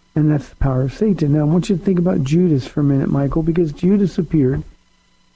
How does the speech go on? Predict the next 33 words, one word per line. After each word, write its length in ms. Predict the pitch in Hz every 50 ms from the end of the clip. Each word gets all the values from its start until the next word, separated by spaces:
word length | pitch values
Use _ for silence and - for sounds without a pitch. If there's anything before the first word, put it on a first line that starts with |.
| _ _
to 80 | 170 165
belong 480 | 151 160 143 143 135 131 131 139 135
to 100 | 123 160
Jesus. 520 | 165 156 190 214 220 202 151 139 131 117 -
He 120 | 156 151
appeared 280 | 135 120 139 139 135 127
to 60 | 127
be 120 | 139 143
one 220 | 147 135 131 127 120
of 80 | 113
the 60 | 127
twelve. 180 | 131 160 220 190
He 140 | 151 147 143
was, 260 | 127 120 123 113 -
actually 320 | - 127 117 - - 131
was 300 | 123 120 120 151 165 147
one 180 | 147 143 135 135
of 80 | 131 123
the 80 | 123
twelve. 440 | 120 - 143 135 127 156 214 240 233 - - _ _ _ _ _ _ _ _ _ _ _ _ _ _
Judas 380 | - 127 147 151 156 185 165 -
did 160 | - 185 175
miracles. 680 | 147 143 135 131 135 135 139 143 - 226 233 226 208 -
He 80 | -
was 220 | 143 131 135 127 -
sent 200 | - - 143 135
out 320 | 139 139 143 - - -
by 200 | - - 160 160
Jesus 480 | 151 127 143 147 143 135 175 170 - -
with 120 | 160 135
the 80 | 151 156
authority 520 | 123 - 143 135 135 143 143 151 160 160
to 100 | 160 147